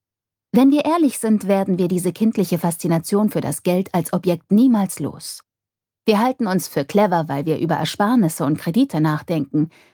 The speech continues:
aber in Wirklichkeit sind wir insgeheim weiter ganz und gar irrational von Münzen und Scheinen fasziniert. Dazu kommt, dass Geldobjekte ganz bewusst mit großer symbolischer Bedeutung befrachtet sind.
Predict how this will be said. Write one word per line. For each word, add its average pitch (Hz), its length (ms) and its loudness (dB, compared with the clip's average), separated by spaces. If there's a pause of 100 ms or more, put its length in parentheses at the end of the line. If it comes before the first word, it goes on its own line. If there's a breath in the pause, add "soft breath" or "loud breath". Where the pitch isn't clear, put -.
(180 soft breath)
aber 226 280 2
in 233 120 4
Wirklichkeit 214 600 0
sind 180 180 0
wir 180 160 0
insgeheim 214 560 2
weiter 233 320 0
ganz 285 300 -2
und 247 160 0
gar 196 240 0
irrational 190 640 0
von 156 200 -2
Münzen 247 360 0
und 240 140 2
Scheinen 151 340 0
fasziniert. 160 680 0 (1300)
Dazu 202 340 0
kommt, 208 280 0
dass 165 180 -2
Geldobjekte 185 680 0
ganz 262 280 0
bewusst 226 420 -2
mit 160 120 -2
großer 190 380 0
symbolischer 165 640 0
Bedeutung 156 520 -2
befrachtet - 560 -6
sind. - 360 -10